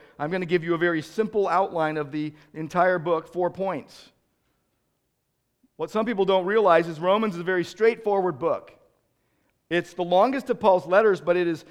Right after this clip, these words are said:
systematic and it's very simple in its layout. Romans is quite simply an explanation of the gospel.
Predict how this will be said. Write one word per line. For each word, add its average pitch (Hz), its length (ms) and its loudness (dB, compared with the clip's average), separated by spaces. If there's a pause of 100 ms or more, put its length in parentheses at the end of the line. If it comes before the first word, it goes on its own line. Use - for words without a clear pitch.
(140)
systematic 240 920 0
and 190 100 -4
it's 151 80 -10
very 175 220 -2
simple 240 460 -6
in 208 60 -6
its 185 160 -12
layout. 165 540 -4 (1040)
Romans 262 600 0
is 185 240 -2 (120)
quite 233 340 -2
simply 185 580 -2 (320)
an 160 220 -4
explanation 208 960 -4
of 151 220 -4
the 196 80 -6
gospel. 269 600 -8